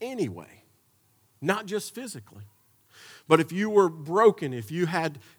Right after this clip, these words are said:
damage, you must be cursed by God. Kings, oh, they have been blessed by God. The rest of us have received blessing, but these people,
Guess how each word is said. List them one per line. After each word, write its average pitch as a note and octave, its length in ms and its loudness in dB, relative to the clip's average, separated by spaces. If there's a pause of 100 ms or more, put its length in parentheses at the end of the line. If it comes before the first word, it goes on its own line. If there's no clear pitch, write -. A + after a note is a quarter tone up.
damage, C#3+ 680 -6 (1900)
you D3 160 0
must D3+ 320 -4
be B2 100 -8
cursed - 720 -14 (760)
by G2+ 160 -12
God. G2 120 -12 (1400)
Kings, D#3+ 1080 0 (640)
oh, G2 320 -12 (420)
they A#2+ 140 0
have A2+ 100 0
been G2+ 160 -8
blessed A#2+ 420 -10
by F2 140 -18
God. F2 160 -18 (1120)
The A#2 80 -6
rest F3+ 280 -2
of D#3 120 -2
us B2+ 200 -6
have A#2 140 -10
received B2 440 -8
blessing, A#2+ 440 -6
but F#2 160 -12 (100)
these C3+ 400 -8
people, G2+ 360 -14